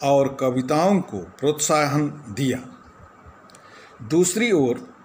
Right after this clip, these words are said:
साम्यवादी संस्कृति के विरुद्ध में उपलब्ध साधनों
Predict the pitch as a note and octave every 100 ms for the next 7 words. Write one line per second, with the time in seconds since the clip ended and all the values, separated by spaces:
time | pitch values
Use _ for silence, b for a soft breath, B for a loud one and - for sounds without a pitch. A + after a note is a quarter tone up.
0 | - - - F#3 G3+ A3 F#3+ D#3+ D#3 -
1 | C#3 C3 - - B2+ F#3+ F#3 B2+ G2+ C#3
2 | F#3+ D3+ B2 G2+ - - - - - D3
3 | D3 E3+ B2+ - - C3+ B2+ A#2 B2 D3